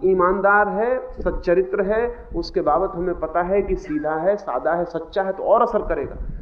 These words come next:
अगर हमको ये भी पता चल जाए कि वो आदमी पैसा नहीं लेता है, पैसा छूता ही नहीं, तो और भी ज्यादा असर करेगा। ये राख असर नहीं कर रही, दूसरी चीजें असर कर रही हैं, और इन असर को मिटाना कि नहीं, ये सोचने जैसी बात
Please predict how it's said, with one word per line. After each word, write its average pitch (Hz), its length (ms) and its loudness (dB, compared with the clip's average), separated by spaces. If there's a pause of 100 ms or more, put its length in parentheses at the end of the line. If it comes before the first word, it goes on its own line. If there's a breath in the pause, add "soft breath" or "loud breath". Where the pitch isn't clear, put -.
(180 loud breath)
अगर 233 220 4
हमको 269 240 4
ये 247 160 2
भी 285 140 2
पता 233 240 2
चल 214 180 -2
जाए 240 240 6
कि 233 120 -2
वो 196 120 2
आदमी 202 320 4
पैसा 180 340 0
नहीं 214 180 4
लेता 170 320 4
है, 185 140 2
पैसा 196 380 -2
छूता 233 320 -4
ही 240 80 2
नहीं, 254 220 -2
तो 240 120 0
और 254 220 8
भी 285 140 2
ज्यादा 240 260 4
असर 190 280 0
करेगा। 131 300 -8 (480 soft breath)
ये 214 180 0
राख 233 420 4
असर 262 220 2
नहीं 302 200 4
कर 294 140 4
रही, 311 220 2
दूसरी 277 420 2
चीजें 233 280 2
असर 185 260 2
कर 165 140 -2
रही 190 180 2
हैं, 240 120 2
और 190 400 4
इन 262 120 4
असर 220 340 2
को 233 200 4
मिटाना 180 480 4
कि 185 140 -2
नहीं, 202 140 4
ये 185 140 2
सोचने 180 360 -2
जैसी 175 260 -4
बात 170 260 -4